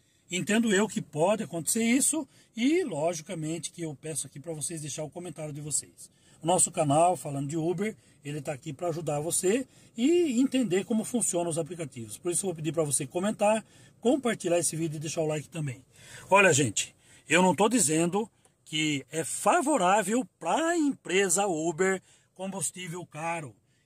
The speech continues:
Eu entendo que como assim, como a noventa e nove fez, né?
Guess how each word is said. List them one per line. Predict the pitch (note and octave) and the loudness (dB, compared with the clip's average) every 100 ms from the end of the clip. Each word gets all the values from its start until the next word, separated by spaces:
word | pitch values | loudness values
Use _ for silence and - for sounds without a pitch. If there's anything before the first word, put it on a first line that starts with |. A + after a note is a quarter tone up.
| - | 0
Eu | G3 C4+ | 4 6
entendo | D#4 - F3+ A#3+ A#3+ | 4 0 0 0 0
que | - D#3 A#2+ - _ _ C#4 | -6 -8 -8 -10 _ _ 0
como | E4+ | 2
assim, | D4 - A#3+ | 2 2 2
como | C4+ F3+ | 0 -4
a | |
noventa | E3+ E3 E3+ | -6 -8 -8
e | F3 | -6
nove | C#3+ D3+ | -6 -8
fez, | - D#3+ E3+ F#3+ C#3 | -8 -4 -4 -2 -2
né? | F3+ A3 | -2 -4